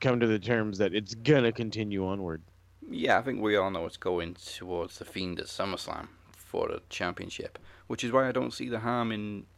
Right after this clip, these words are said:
Speaker 2: making this one for the title, because it doesn't really matter if Braun wins.
Speaker 1: I think it'd be a little overplayed, though, that he got a title shot and then, like, a month later get a title shot.
Speaker 2: Yeah, so I guess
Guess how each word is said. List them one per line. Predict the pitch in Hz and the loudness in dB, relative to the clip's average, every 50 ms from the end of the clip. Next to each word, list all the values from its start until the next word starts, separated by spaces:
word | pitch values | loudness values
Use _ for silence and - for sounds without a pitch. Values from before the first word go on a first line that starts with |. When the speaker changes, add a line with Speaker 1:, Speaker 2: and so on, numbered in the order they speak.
| - - - _ - | -20 -20 -20 _ -12
Speaker 2:
making | - 131 110 113 110 - - 107 104 101 | -8 -4 -2 -2 -2 -2 -4 -4 -4 -2
this | 110 123 - - | -4 -4 -6 -6
one | - 92 95 | -10 -10 -8
for | - - | -8 -6
the | 90 | -8
title, | 90 - - 90 90 - 98 98 | -4 0 2 2 2 2 0 -4
because | - 98 - - 95 | -6 -8 -10 -8 -8
it | 95 | -6
doesn't | - 113 104 104 104 | -4 -2 -2 -2 -2
really | 104 98 92 | -2 -2 -2
matter | 90 95 98 92 95 90 | 0 0 0 2 2 0
if | 85 - - - | -2 -4 -6 -6
Braun | 92 87 87 87 85 85 85 87 | -2 0 0 0 0 -2 -4 -2
wins. | 90 90 87 82 80 82 - - - - - - - - - - - _ - - - - _ _ _ - - - _ - - _ _ - - - - - - - - - - - - _ - - - - | -2 -2 -2 -2 -4 -8 -10 -12 -16 -20 -20 -20 -20 -20 -20 -20 -20 _ -20 -20 -20 -20 _ _ _ -20 -20 -20 _ -20 -20 _ _ -20 -20 -20 -20 -20 -20 -20 -20 -20 -20 -20 -20 _ -20 -20 -14 -8
Speaker 1:
I | - 139 | -4 0
think | 139 - 202 208 208 | 4 4 4 6 6
it'd | 196 170 143 | 6 6 6
be | 143 143 | 8 8
a | 135 | 8
little | 127 127 127 127 107 | 8 6 6 6 8
overplayed, | 120 123 127 117 110 - 110 104 107 107 110 107 | 8 8 8 6 4 2 2 2 2 2 4 4
though, | 110 110 113 120 120 110 113 - - | 4 4 4 4 2 -2 -6 -6 0
that | - 98 104 | 2 4 4
he | 104 113 107 | 6 6 6
got | 110 110 104 | 8 8 6
a | 95 | 6
title | 90 101 101 104 98 98 | 4 2 2 4 4 2
shot | 95 - 113 107 101 90 80 | 2 2 4 4 4 4 2
and | 95 101 | 2 0
then, | 104 101 98 | 2 2 2
like, | 98 95 80 | 0 0 0
a | 92 | 0
month | 95 95 92 92 92 - | 2 2 2 2 2 4
later | 95 95 92 90 90 | 4 6 6 6 4
get | 90 87 | 4 2
a | 82 | 0
title | 80 - 90 87 85 87 | 2 2 2 2 2 2
shot. | 90 92 92 95 - - _ - - - - _ _ - - - - - - - - - - - - - - - - - - - - - - - - - - - - - - - - - | 2 2 2 0 0 -4 _ -20 -20 -20 -20 _ _ -20 -20 -20 -20 -20 -20 -20 -20 -20 -20 -20 -20 -20 -20 -20 -20 -20 -20 -20 -20 -20 -20 -20 -20 -20 -20 -20 -20 -20 -20 -20 -18 -14
Speaker 2:
Yeah, | - 143 143 147 143 139 139 139 139 131 123 117 | -12 -10 -8 -6 -6 -4 -4 -4 -4 -6 -6 -8
so | - - 117 | -4 -2 0
I | 117 | 0
guess | 117 - - 104 - - - - - - | 0 0 -2 -2 -2 -8 -12 -14 -16 -18